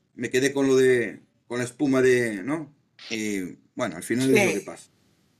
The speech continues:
Speaker 1: Al final, a ver, mm, ¿me salió bien? Sí, también me pudo haber salido mal,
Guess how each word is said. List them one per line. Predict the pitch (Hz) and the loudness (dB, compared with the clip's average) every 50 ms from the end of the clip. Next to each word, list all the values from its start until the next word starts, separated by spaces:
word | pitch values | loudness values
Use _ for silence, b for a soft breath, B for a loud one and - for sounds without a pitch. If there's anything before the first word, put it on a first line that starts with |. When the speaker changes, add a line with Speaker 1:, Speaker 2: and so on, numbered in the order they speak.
| _ _ | _ _
Speaker 1:
Al | 117 117 | -8 -2
final, | 127 131 143 147 147 143 143 143 143 135 139 - _ _ _ _ _ _ _ _ _ _ _ _ _ _ | 0 2 2 2 2 0 0 0 0 -4 -6 -8 _ _ _ _ _ _ _ _ _ _ _ _ _ _
a | 110 131 | -4 -2
ver, | 147 - - - _ _ _ _ _ _ _ _ _ _ - - - - - - - - - 117 | 0 -2 -2 -4 _ _ _ _ _ _ _ _ _ _ -20 -18 -18 -16 -18 -18 -18 -14 -8 -4
mm, | 127 131 131 127 127 123 123 123 123 | -2 0 0 0 0 -2 -4 -2 -2
¿me | 143 147 | -2 0
salió | 147 156 151 170 190 208 | 2 4 4 6 6 6
bien? | 196 190 175 143 117 104 95 - - _ _ _ _ | 6 6 4 4 2 -2 -6 -8 -12 _ _ _ _
Sí, | _ - - 160 160 135 104 - - _ _ _ _ _ | _ -6 0 2 2 2 2 0 -6 _ _ _ _ _
también | - 117 123 135 135 135 | -6 -2 0 2 2 2
me | 131 | 2
pudo | - 123 127 123 | 2 0 0 0
haber | 117 113 110 | 0 0 -2
salido | - 110 104 107 98 95 | -2 -2 -2 -2 -2 -2
mal, | 98 98 90 - | -4 -4 -6 -8